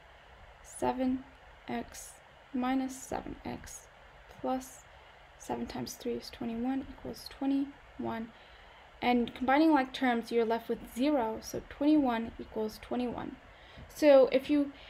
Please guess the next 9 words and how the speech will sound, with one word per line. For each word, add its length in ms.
get 360
anything 380
like 260
x 260
equals 320
x, 560
y 220
equals 300
y, 480